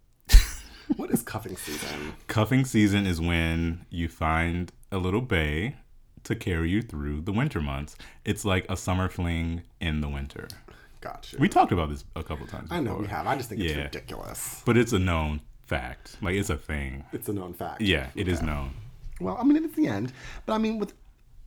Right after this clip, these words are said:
Speaker 1: some people, I guess you have to now end your cuffs.
Speaker 2: Yeah.
Speaker 1: Or whatever it's called, your
Speaker 2: Mm-hmm.
Speaker 1: cuffation.
Speaker 2: Yeah, 'cause you don't wanna buy no gifts or anything.
Speaker 1: <laughs> It's so messed up.
Speaker 2: Yeah.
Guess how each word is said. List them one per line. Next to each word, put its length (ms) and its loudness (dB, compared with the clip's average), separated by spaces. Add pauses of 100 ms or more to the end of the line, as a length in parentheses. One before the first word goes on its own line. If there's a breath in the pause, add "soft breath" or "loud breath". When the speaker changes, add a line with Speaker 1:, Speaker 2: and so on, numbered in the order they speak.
(260)
Speaker 1:
some 200 0
people, 220 2
I 60 4
guess 200 0
you 60 0
have 120 4
to 80 -2
now 200 4
end 180 -2
your 80 -4
cuffs. 460 -4
Speaker 2:
Yeah. 560 2
Speaker 1:
Or 100 0
whatever 260 0
it's 120 -4
called, 160 0
your 100 2
Speaker 2:
Mm-hmm. 120 4
Speaker 1:
cuffation. 580 0
Speaker 2:
Yeah, 160 6
'cause 160 4
you 60 2
don't 100 0
wanna 140 0
buy 180 2
no 100 2
gifts 300 0
or 40 -2
anything. 460 -8
Speaker 1:
<laughs> 500 0
It's 220 8
so 160 2
messed 320 -2
up. 160 -4
Speaker 2:
Yeah. 180 -4